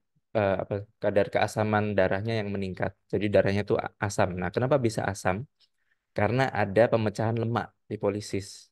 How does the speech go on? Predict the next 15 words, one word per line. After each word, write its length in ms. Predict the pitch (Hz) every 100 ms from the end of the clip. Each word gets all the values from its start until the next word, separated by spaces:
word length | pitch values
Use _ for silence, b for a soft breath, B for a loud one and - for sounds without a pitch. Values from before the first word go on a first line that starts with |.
| _ _
Nah, 100 | - -
jadi 140 | 98 92
karena 180 | 98 92
pemecahan 440 | 98 95 - 95 92
lemak, 220 | 95 135 - _ _ _ _ _ -
produk 280 | 104 110 - -
sampingnya 480 | 110 98 98 113 123
adalah 200 | 98 98 113
badan 300 | 95 95 101
keton. 480 | 107 - 107 92 87 _ _ _ _ _ -
Badan 220 | 101 98 95
keton 220 | 95 107 107
itu 100 | 127
memiliki 300 | 120 98 92
sifat 280 | - 107 101